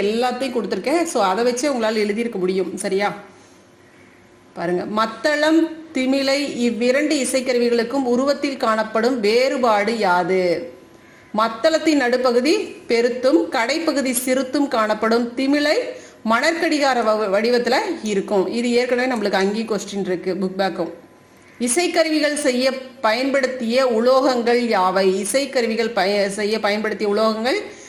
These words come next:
இரும்பு, பித்தளை, வெண்கலம்.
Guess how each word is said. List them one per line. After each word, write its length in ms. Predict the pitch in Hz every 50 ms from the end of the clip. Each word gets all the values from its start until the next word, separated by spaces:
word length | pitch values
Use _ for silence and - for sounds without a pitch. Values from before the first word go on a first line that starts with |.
| - - - -
இரும்பு, 640 | 220 226 233 254 269 277 285 269 294 311 330 330 320
பித்தளை, 480 | 269 240 - - - 262 254 262 277 339 - - 466 - - - -
வெண்கலம். 800 | 208 190 214 208 214 220 202 214 202 202 202 196 185 175 165